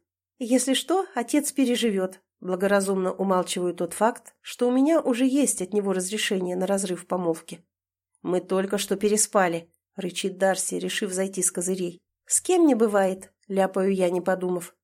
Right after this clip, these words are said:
И тут же инстинктивно пытаюсь растолкать лопатками павлинов на обоях и слиться со стеной,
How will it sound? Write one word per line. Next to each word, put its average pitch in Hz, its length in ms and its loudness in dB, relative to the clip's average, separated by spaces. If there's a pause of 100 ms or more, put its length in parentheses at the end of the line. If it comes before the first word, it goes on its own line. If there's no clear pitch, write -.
(260)
И 196 100 -4
тут 254 260 0
же 185 120 -4
инстинктивно 220 800 2
пытаюсь 226 520 0
растолкать 214 600 2
лопатками 208 640 0
павлинов 214 600 0
на 220 140 4
обоях 220 460 0 (180)
и 208 80 -4
слиться 226 480 0
со 233 140 0
стеной, 214 580 0